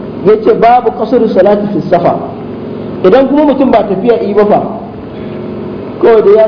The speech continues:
sai sabuwar mota ne ya ɗibi kannan shi da yara duk bari su ɗan shiga, bari su ɗan zaga abin nan, su ɗan zaga bayan gari kawai. Kun gane maganar? Ya ɗibi ƙananan yara da dai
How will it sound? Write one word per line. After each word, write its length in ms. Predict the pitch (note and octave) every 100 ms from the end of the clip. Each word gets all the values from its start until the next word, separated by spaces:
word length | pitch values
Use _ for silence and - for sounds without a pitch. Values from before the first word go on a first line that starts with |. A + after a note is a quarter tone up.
| A3
sai 140 | A3+
sabuwar 380 | G#3 G#3+ G#3+ A3
mota 300 | A3 A#3 A#3
ne 160 | F3 F#3+
ya 160 | G#3 A3
ɗibi 280 | F3+ F3 F#3
kannan 340 | G#3+ G#3 G#3 A3
shi 160 | G3 F3+
da 100 | D#3+
yara 360 | G3 F3+ F3+
duk 140 | F#3+ G3
bari 140 | F3+
su 80 | F#3
ɗan 140 | F3 F3
shiga, 380 | F3 D3+ E3 E3+ - - - -
bari 160 | D3 F3
su 60 | F#3+
ɗan 240 | E3 E3
zaga 400 | E3 F3+ F3+ F3 D3 C3 - - - - - - - - - - - - - - - - -
abin 240 | D3+ F3+
nan, 120 | F#3
su 80 | F3+
ɗan 200 | D#3+ F#3 F#3
zaga 260 | G3 F#3
bayan 280 | D#3+ E3 F3 D#3+
gari 200 | C#3+ C#3+
kawai. 200 | D#3 D3+ - - - - - - - - - - - - -
Kun 100 | F#3+
gane 180 | F#3+ A#3+
maganar? 360 | G3 F#3 G#3 A3+ A3+ A3 - - - - - - - - -
Ya 80 | F#3+
ɗibi 280 | F#3+ F3+ F3
ƙananan 480 | F3+ F#3+ G3+ G3+ F3
yara 760 | F3+ F3 E3 F3 F#3 F#3+ F#3+ - - D3+
da 280 | D#3 C#3+ B2+ - - - - - - - C3+
dai 180 | F3+